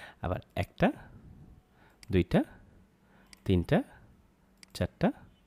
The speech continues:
এই সুন্দর হয়ে গেছে। এবার হচ্ছে ভিতরের অংশটা। এই ভিতরের অংশটা কিভাবে করব? এই দেখেন, এখান থেকে একটা পয়েন্ট নিলাম, এখান থেকে একটা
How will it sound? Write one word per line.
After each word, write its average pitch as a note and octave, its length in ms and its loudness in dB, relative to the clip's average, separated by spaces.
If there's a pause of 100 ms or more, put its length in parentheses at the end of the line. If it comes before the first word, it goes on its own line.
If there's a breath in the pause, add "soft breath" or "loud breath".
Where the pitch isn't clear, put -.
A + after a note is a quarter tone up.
(680)
এই C#3+ 180 2 (320)
সুন্দর C#3+ 360 -2
হয়ে F#2+ 140 -4
গেছে। E2+ 220 -14 (1200 loud breath)
এবার F3 240 12
হচ্ছে E3+ 260 6 (300)
ভিতরের C3+ 400 10
অংশটা। F#2 360 2 (180)
এই C3+ 140 12
ভিতরের C#3 280 10
অংশটা B2+ 240 6
কিভাবে G2+ 380 10
করব? F2 140 0 (160)
এই A2+ 120 6
দেখেন, E2+ 180 -2 (160)
এখান C#3 240 4
থেকে C#3 200 2
একটা - 200 -2
পয়েন্ট A#2+ 320 6
নিলাম, F3 240 4 (120)
এখান A2 220 0
থেকে G#2+ 180 0
একটা F#2+ 180 -2